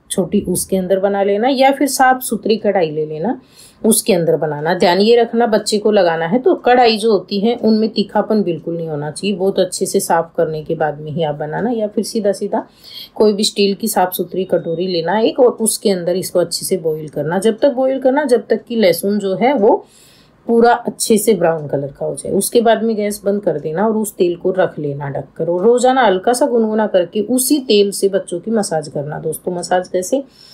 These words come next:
जैसे हाथों की हथेलियाँ हैं, पैर के तलवे हैं, कमर है और छाती वगैरह है।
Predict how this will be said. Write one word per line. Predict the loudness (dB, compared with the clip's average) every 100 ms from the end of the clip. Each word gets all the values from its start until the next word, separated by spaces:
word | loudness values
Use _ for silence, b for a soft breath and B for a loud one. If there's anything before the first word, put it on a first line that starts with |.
| B -2
जैसे | 0 2 4
हाथों | 2 0 0
की | 2
हथेलियाँ | 2 0 -6 -2 -2
हैं, | -4 0
पैर | 0 0
के | -2
तलवे | -4 -4 -2 -4
हैं, | -4 -8 b b b
कमर | 0 2 2 2
है | 0 0
और | -2 0
छाती | -2 -2 -4
वगैरह | -10 -8 -8 -8 -8
है। | -10